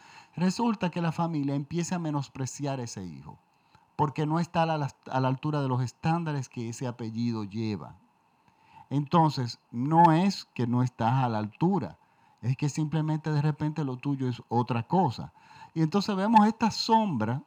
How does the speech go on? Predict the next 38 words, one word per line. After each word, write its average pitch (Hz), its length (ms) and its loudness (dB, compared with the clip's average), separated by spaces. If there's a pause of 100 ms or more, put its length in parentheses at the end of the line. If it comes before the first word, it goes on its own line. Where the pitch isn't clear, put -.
(520)
que 135 440 2
es 151 180 -2
no 156 300 4
estar 170 320 -2
a 165 80 2
la 160 140 2
altura 147 600 0
del 104 140 -6
personaje, 113 720 -4
que 135 140 -6
va 143 200 0
persiguiendo 170 1000 -2
al 139 100 -4
personaje 113 680 -6 (440)
durante 160 680 2
esa 180 240 0
cantidad 131 520 0
de 110 140 0
años. 80 520 -8 (340)
No 175 260 6
la 220 160 12
vemos, 196 600 6 (220)
pero 151 340 2
esa 220 220 -4
escena 175 400 0
desde 147 160 0
el 139 80 -2
principio 175 480 0
inmediatamente 196 1040 -4 (260)
nos 131 180 2
los 127 140 4
deja 135 220 2
saber, 95 440 -4 (240)
porque 131 220 -6
el 131 80 -2
cine 151 240 0
es 151 60 4
así. 127 340 -2